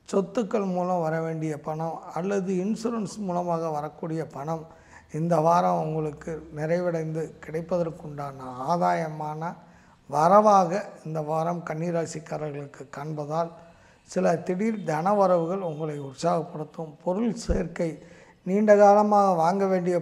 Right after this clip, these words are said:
பொருட்கள் வாங்கக்கூடிய வாரமாக இந்த வாரம் அமைஞ்சிருக்கு. இப்படி எல்லா வகையிலையும் இந்த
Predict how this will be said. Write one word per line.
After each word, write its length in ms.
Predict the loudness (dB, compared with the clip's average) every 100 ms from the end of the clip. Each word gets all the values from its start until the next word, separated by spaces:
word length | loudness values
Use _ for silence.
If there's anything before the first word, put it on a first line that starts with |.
| -2
பொருட்கள் 520 | -2 0 0 -2 -8 -8 -4
வாங்கக்கூடிய 600 | -2 -2 -4 -6 -6 -6 -6 2
வாரமாக 560 | 8 8 6 2 0 -4
இந்த 120 | -4 -2
வாரம் 300 | -2 -2 -6 -10 -8
அமைஞ்சிருக்கு. 600 | -6 -4 -4 -6 -8 -10 -12 -20 -20 -14 -2 -2
இப்படி 220 | 2 2 4
எல்லா 220 | 4 4 6
வகையிலையும் 520 | 6 6 2 0 -4 -4
இந்த 120 | -2